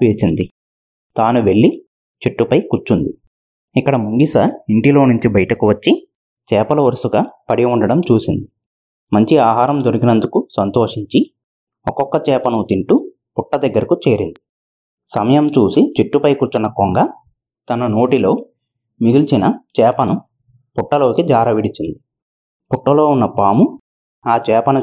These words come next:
చూసి బుస్సుమని పుట్టపైకి వచ్చింది. అక్కడే ఉన్న ముంగిస పామును చూడగానే బుస్సుమని మీదకు దూకింది. రెండూ కొద్దిసేపు పోరాడాయి.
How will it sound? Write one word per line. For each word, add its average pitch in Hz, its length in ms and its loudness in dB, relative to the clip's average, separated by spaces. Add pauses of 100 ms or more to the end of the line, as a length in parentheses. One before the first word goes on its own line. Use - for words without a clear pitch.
చూసి - 360 -2 (480)
బుస్సుమని 123 580 2 (800)
పుట్టపైకి - 520 0
వచ్చింది. 185 440 -2 (540)
అక్కడే 143 280 0
ఉన్న 143 220 2
ముంగిస 113 400 -2 (680)
పామును 131 400 2
చూడగానే 110 480 2 (360)
బుస్సుమని 110 540 2 (640)
మీదకు 123 340 2
దూకింది. 104 580 0 (520)
రెండూ 110 240 4
కొద్దిసేపు 117 640 0
పోరాడాయి. 117 460 2